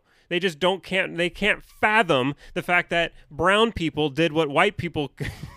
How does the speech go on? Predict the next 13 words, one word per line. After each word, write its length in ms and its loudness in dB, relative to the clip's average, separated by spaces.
<laughs> 540 -10
that 160 0
white 260 0
people 280 -2
did 320 0
thousands 560 0
of 140 2
years 220 2
before 460 4
they, 160 0
before 420 -4
they 140 0
s-, 160 -8